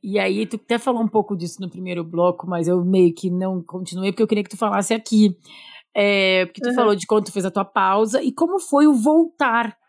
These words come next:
Speaker 1: Porque eu acho que é bem importante, um, o quando voltar, o como
Speaker 2: Uhum.
Speaker 1: voltar, né? Porque também tá num acelerado, é tipo aquele, é, é física, né? Sou bem ruim de humanas, tá? De exatas, né, gente? Sou super de humanas, vocês sabem.
Speaker 2: <laughs>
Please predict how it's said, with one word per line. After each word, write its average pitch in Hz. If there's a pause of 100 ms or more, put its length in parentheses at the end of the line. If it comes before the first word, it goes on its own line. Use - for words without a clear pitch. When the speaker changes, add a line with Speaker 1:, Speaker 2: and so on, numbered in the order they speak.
(380)
Speaker 1:
Porque 208
eu 233
acho 233
que 269
é -
bem 220 (100)
importante, 247
um, 320
o 269
quando 214
voltar, 175 (960)
o 226
como 269
Speaker 2:
Uhum. 214 (120)
Speaker 1:
voltar, 180 (100)
né? 190
Porque -
também 240 (720)
tá 254
num 359
acelerado, 330
é -
tipo -
aquele, 339
é, 214
é -
física, 202
né? 254
Sou 254
bem 294
ruim 339
de 330
humanas, 233
tá? 226
De 220
exatas, 196
né, 226
gente? 208
Sou 202
super 320
de -
humanas, 262
vocês 285
sabem. 185
Speaker 2:
<laughs> 349